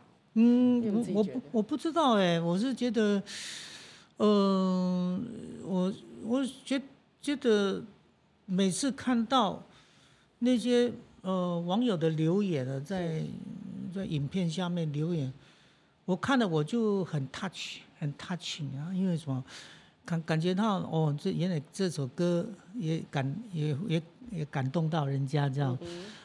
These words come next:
Speaker 1: 啊，说不定他因为这首歌，然后他心变软了，
Speaker 2: 嗯哼。
Speaker 1: 或者是怎样，他会想到以前。有，有，有时候我一看那个《男儿的心声》，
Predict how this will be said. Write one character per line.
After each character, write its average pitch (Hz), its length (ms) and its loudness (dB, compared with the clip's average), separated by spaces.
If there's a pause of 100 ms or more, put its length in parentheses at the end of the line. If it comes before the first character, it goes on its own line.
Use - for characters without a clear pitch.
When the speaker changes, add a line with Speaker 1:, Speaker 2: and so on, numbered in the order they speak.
Speaker 1:
啊， 185 100 -2
说 196 120 0
不 196 60 0
定 180 240 2
他 180 520 -2
因 180 140 0
为 180 80 2
这 175 160 -2
首 151 180 -4
歌， 165 340 0 (160)
然 156 140 -4
后 165 100 -4
他 175 160 -4
心 170 280 -2
变 170 240 0
软 120 320 -4
了， 135 200 0 (240)
Speaker 2:
嗯 170 220 -8
哼。 175 80 -8
Speaker 1:
或 170 80 -2
者 151 60 0
是 170 120 0
怎 160 160 -4
样， 147 140 0
他 160 160 -4
会 165 240 0
想 135 220 -6
到 151 180 -2
以 131 80 -2
前。 135 260 -4 (240)
有， 185 160 0 (140)
有， 208 180 2 (120)
有 165 180 0
时 160 120 -2
候 214 180 0 (460)
我 185 120 4
一 226 60 6
看 240 180 2
那 226 80 4
个 220 100 4
《男 185 200 2
儿 175 100 2
的 156 80 4
心 170 260 2
声》， 175 300 2